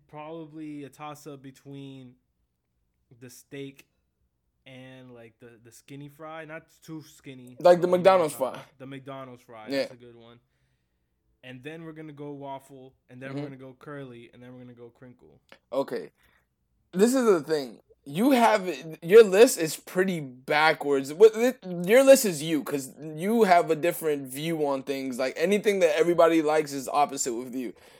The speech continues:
Speaker 2: So
Speaker 1: This guy called me backwards.
Speaker 2: it's, it's hella backwards. You live in an alternate universe.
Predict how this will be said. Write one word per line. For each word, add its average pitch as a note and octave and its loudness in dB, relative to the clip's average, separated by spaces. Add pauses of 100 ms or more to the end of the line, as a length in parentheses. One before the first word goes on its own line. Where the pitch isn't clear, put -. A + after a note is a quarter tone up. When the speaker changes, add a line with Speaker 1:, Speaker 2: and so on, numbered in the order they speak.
(120)
Speaker 2:
So C#3 4
Speaker 1:
This - -12
guy C3+ -16
called C3+ -18
me A#2+ -20 (120)
backwards. A#2 -20 (380)
Speaker 2:
it's, A3+ 8
it's F#3+ 6
hella E3+ 4
backwards. C3+ -2
You F3 0
live G#3 4
in E3+ -2
an D3+ -4
alternate D3+ -2
universe. C3+ -6